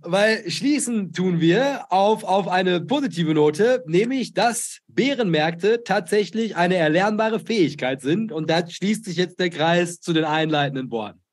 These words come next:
Sagt er, es ist daher emotional einfacher, die Existenz eines Bärenmarktes so lange wie möglich zu leugnen,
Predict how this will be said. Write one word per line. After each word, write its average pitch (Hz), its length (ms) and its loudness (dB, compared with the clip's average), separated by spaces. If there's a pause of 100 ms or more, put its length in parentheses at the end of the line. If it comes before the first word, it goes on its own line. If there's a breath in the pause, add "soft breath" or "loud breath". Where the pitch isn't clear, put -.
(1300 soft breath)
Sagt 185 280 0
er, 247 320 2
es 202 180 2
ist 170 180 -6
daher 185 380 2
emotional 233 680 0
einfacher, 156 760 0
die 147 200 -8
Existenz 190 680 -2
eines 147 360 -4
Bärenmarktes 170 800 0
so 151 100 0
lange 214 420 2
wie 220 100 0
möglich 185 460 2
zu 170 120 -2
leugnen, 131 440 -2